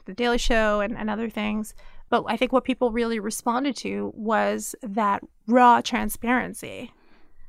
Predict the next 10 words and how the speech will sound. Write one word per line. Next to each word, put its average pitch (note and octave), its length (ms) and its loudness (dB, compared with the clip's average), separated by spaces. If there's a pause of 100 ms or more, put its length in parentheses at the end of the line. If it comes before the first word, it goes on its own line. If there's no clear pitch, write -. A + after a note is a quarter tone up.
(140)
This A3 200 0
is B3 100 -2
who C4+ 140 0
you're B3 160 2
talking A#3 420 -2
to. - 380 -10
There's A3+ 180 -4
not A#3+ 220 4
this A#3 160 -2
pretense - 960 -10